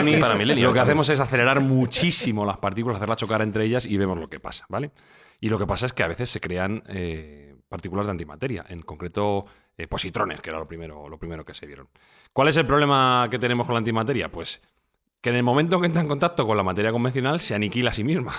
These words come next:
Speaker 1: Entonces, la materia convencional está en todos los sitios, nos
Speaker 2: Eh.
Speaker 1: rodea, forma parte de nosotros, es como la fuerza en Star Wars.
Speaker 2: <laughs>
Speaker 1: Y, y, y en, cada vez que tenemos, eh, un positrón o un antiprotón, pues en medida que entra en contacto con la materia convencional nos dura solo una mínima fracción de segundo.
Speaker 2: Ujú.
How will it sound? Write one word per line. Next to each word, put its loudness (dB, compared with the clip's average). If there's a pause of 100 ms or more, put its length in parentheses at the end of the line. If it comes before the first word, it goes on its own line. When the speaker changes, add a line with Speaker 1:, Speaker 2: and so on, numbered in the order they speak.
(520)
Speaker 1:
Entonces, -2
la 0
materia 2
convencional 0
está -2
en -4
todos 2
los -4
sitios, -2
nos 0
Speaker 2:
Eh. 0
Speaker 1:
rodea, 2
forma 0
parte 0
de 2
nosotros, -4
es -8
como -2
la 0
fuerza -6
en -14
Star -12
Wars. -12 (240)
Speaker 2:
<laughs> -8
Speaker 1:
Y, -2 (640)
y, -6
y -2
en, -2 (100)
cada 2
vez 2
que -2
tenemos, 2 (400)
eh, -2
un 0
positrón 4
o 4
un 4
antiprotón, 2
pues -2 (760)
en 0
medida 2
que 2
entra 2
en 0
contacto -2
con -2
la -4
materia -6
convencional -4
nos -2
dura -2
solo -2
una -2
mínima -6
fracción -16
de -16
segundo. -14
Speaker 2:
Ujú. -12